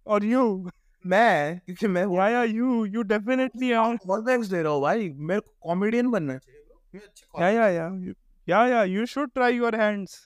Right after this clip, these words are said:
Speaker 1: Why not go to an open mic, do this?
Speaker 2: क्योंकि वैसे भी मैं तो मेरी
Speaker 1: Prepare a set,
Speaker 2: जिंदगी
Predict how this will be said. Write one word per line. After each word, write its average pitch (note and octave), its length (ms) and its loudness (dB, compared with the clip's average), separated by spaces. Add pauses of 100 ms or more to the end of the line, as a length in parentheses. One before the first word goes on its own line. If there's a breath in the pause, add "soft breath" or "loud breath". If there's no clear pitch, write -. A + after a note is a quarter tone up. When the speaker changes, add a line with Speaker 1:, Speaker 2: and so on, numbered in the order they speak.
(120)
Speaker 1:
Why F3 180 2
not A3+ 160 0
go G3 200 -4
to F#3+ 80 -10
an G3+ 160 -2
open F#3 260 -2
mic, E3+ 260 -4
do E3+ 400 -8
this? D#3 120 -12
Speaker 2:
क्योंकि - 420 -20
वैसे F3 360 -4
भी C4+ 120 -4
मैं G#3+ 220 0
तो A3+ 140 0
मेरी F#3+ 280 0
Speaker 1:
Prepare C4+ 520 4
a D4+ 100 6
set, - 160 -8
Speaker 2:
जिंदगी C4 480 -2